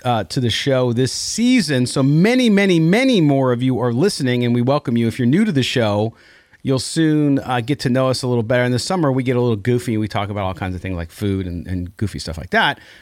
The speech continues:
But we got lots of football to talk about right now. But thank you for subscribing. If you're watching us on YouTube, uh, shout out to everybody there. It was a pretty, pretty sassy, <laughs> uh, chat the other night after the game, as you can imagine, Mo, after losses. Uh,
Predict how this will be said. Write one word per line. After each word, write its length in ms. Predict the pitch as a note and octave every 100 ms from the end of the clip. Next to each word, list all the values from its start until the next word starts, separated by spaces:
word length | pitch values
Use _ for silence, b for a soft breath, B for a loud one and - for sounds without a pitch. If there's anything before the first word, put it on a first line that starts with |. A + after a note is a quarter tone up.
| -
But 80 |
we 80 | G#3
got 100 | A#3+
lots 160 | D3 C3+
of 80 | A2
football 380 | B3 B3 A2+
to 80 | F#2+
talk 220 | - F#2
about 160 | - C#2+
right 160 | F2 F#2
now. 200 | B2+ G2 b b -
But 160 | B2+
thank 220 | E3+ E3+
you 80 | F#3
for 120 | D#3+
subscribing. 540 | C#3+ C3+ - C#3+ C#3+ C3+
If 100 | B2
you're 120 | B2
watching 280 | C3 B2+ C3
us 120 | A#2+
on 180 | A#2+ A#2
YouTube, 540 | B2 A#2+ C3+ C3 A#2 B B B B -
uh, 200 | G2+ E2
shout 280 | - B2
out 140 | B2 A#2+
to 100 | -
everybody 400 | A#2+ A#2 A2+ G#2+
there. 200 | A2+ G#2+
It 40 |
was 120 | A#2+
a 20 | A#2
pretty, 300 | - A3+ A#3
pretty 380 | - G#3 B3
sassy, 840 | - - - F3+ G3 - E3 G2 - _
<laughs> 1400 | - - - _ _ _ _ _ _ - - _ - -
uh, 220 | B2 B2
chat 580 | G#2+ - E3 F3 C#3 - _
the 160 | B2+ C3
other 160 | B2+ B2
night 260 | B2 A#2+
after 320 | G#2+ A#2 -
the 80 | G2
game, 360 | F#2 A2+ G#2+ G2
as 100 | F#2
you 80 | G2+
can 120 | F#2+
imagine, 380 | F2 D#2 D2 B1+
Mo, 180 | A#1 -
after 260 | F#2 F2+
losses. 520 | E2 C2 D2 - - - b b b b -
Uh, 340 | D#2+ D#2 D#2